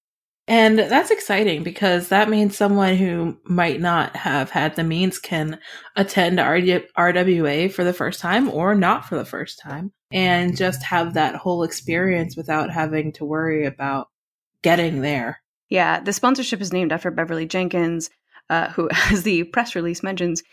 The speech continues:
Speaker 2: is a romance trailblazer and one of the most active supporters for diverse authors, which I think if you are listening to this podcast, you may have already known,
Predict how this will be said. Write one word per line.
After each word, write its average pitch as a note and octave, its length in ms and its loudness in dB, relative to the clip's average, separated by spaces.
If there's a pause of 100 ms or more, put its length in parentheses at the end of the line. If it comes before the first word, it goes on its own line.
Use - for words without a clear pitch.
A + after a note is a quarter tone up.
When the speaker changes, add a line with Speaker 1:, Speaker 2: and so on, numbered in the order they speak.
(220)
Speaker 2:
is F#3+ 100 -8
a F#3 140 0
romance A#3+ 440 -2
trailblazer F#3+ 720 -2
and F3+ 160 0
one F3 120 2
of E3+ 100 0
the F3 80 -4
most F3 320 -2
active A3 280 -4
supporters G3+ 560 -6
for F3+ 220 -4
diverse E3+ 380 -2
authors, E3 520 -2
which - 340 -2 (460)
I C#3 100 -8
think F3 360 -4
if - 140 -14
you E3+ 80 0
are E3+ 100 2
listening B3+ 240 2
to B3 60 2
this B3 100 -4
podcast, A3 460 0
you D#3 340 -2
may A#3 200 -2
have B3 120 -2
already G3+ 240 0
known, E3+ 300 -6